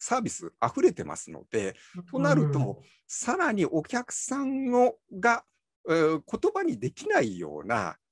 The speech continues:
Speaker 1: 欲しいものを見つけてこなくちゃいけない。こういうことが今求められてるんですよね。
Speaker 2: あの、アンケートで、
Speaker 1: はい。
Speaker 2: お客さんにどんな商品が欲しいですかって取って、その通り出したら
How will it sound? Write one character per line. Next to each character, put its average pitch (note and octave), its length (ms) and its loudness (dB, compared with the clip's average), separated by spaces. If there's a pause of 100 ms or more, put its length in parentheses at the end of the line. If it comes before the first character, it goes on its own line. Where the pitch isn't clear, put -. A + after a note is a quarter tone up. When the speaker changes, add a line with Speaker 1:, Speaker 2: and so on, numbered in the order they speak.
(120)
Speaker 1:
欲 E3 80 4
し G#3+ 280 -4
い F3+ 40 -2
も F#2+ 160 -4
の G2 300 0
を G#2 60 2
見 A#2 160 -6
つ - 120 -6
け D3 120 2
て C#3+ 100 -4
こ - 80 -4
な B2+ 140 -2
く - 40 -18
ち - 80 -14
ゃ D2+ 60 -10
い - 40 -14
け - 100 -16
な D2+ 80 -10
い。 - 80 -12 (400)
こ D4+ 240 2
う D4 40 2
い C#4 100 2
う C#4 100 -2
こ B3 160 -8
と B3+ 100 -4
が A#3+ 80 0
今 F3 220 4
求 A2+ 180 -4
め G#2+ 100 -4
ら G2 120 -2
れ F2+ 60 -10
て - 60 -18
る - 40 -20
ん - 20 -20
で - 60 -20
す - 80 -20
よ - 40 -10
ね。 F3 200 0 (640)
Speaker 2:
あ F#3 100 2
の、 E3 380 0
ア C4+ 180 4
ン G#4+ 120 0
ケ A#3+ 180 2
ー D#3 100 -2
ト D#3 100 -2
で、 D#3+ 440 -2
Speaker 1:
は A#2 140 0
い。 G#3 40 2
Speaker 2:
お G#3+ 60 2
客 D4+ 180 -2
さ E4+ 220 -2
ん E4 40 0
に D4+ 140 -2
ど E4+ 160 2
ん - 20 4
な F4 100 4
商 C#4 180 0
品 G#3+ 160 2
が G3 80 0
欲 G3 160 -4
し B3+ 100 -10
い A3+ 60 -4
で G#3+ 80 0
す - 100 -12
か G3+ 140 2
っ G3+ 100 -4
て E3 220 -6 (100)
取 - 220 -4
っ - 40 -20
て、 G#3 200 4
そ G#3+ 160 2
の D4 120 2
通 G#4 200 8
り A3 80 0
出 G#3+ 80 6
し - 80 -4
た G#3+ 80 2
ら D#3 240 0